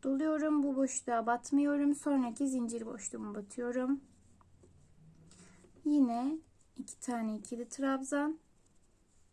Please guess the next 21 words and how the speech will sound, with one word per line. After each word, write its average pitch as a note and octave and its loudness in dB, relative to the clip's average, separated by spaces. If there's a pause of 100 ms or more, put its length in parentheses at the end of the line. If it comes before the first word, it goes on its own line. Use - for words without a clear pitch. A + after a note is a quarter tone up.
(880)
Bir A#3 -4
zincir, C#4 2 (260)
tekrar C4+ -6
iki A#3 -12
tane A#3+ -4
ikili C#4 -2
trabzan. - -12 (1300)
Bu G4+ 4
şekilde C#4 2
olan C#4 4
son D#4 2
sıramız. C4 0
Yani D4 4
ne D4 4
oluyor? A#3+ -4
İlk D4 -4
baştakini A3+ -4
saymazsak C#4+ 2
bir, C#4+ 2
iki, - -6
üç, - 0